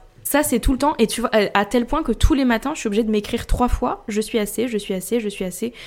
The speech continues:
C'est, « Je suis assez, je suis assez tel que je suis aujourd'hui, euh, je suis assez avec ce que je fais. » Enfin, tu vois, tous les jours, j'ai des affirmations pour essayer de me dire, « Mais en fait, Justine, à un moment donné, ferme ta gueule. » Pardon.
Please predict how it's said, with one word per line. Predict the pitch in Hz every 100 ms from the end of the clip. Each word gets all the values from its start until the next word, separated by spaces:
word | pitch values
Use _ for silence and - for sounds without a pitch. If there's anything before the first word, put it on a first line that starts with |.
| - -
C'est, « | - 214
Je | 196
suis | 208 226
assez, | 202 247
je | 247
suis | 208 208
assez | 202
tel | 226 202
que | 208
je | 190
suis | -
aujourd'hui, | 208 185 190 202 262 277
euh, | 196
je | 185
suis | 196 214
assez | 196 226
avec | 196 185
ce |
que | -
je | 190
fais. » | - 214
Enfin, | 202 180
tu | -
vois, | 202 254 - - - -
tous | -
les | 269 214
jours, | 226 294
j'ai | 226
des | 190
affirmations | 196 196 208 185 - 294
pour | 240
essayer | 202 196
de |
me | 185
dire, « | 202 294
Mais |
en | 190
fait, | 247 277
Justine, | - - 277
à | 233
un |
moment | 190 185
donné, | 190 226
ferme | 226 190
ta | 175
gueule. » | 175 262 339 - - - - -
Pardon. | 196 185 226